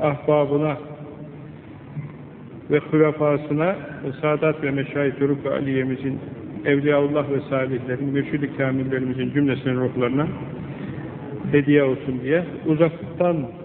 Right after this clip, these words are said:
ve yakından bu dersi dinlemeye gelen siz kardeşlerimin, ahirete göçmüş olan bütün geçmişlerinin,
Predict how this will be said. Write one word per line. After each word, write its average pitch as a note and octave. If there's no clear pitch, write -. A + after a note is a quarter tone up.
ve C#3
yakından C#3
bu E3
dersi D#3
dinlemeye C#3+
gelen C3+
siz D3
kardeşlerimin, C3
ahirete C#3
göçmüş D3
olan C#3
bütün F#3+
geçmişlerinin, C#3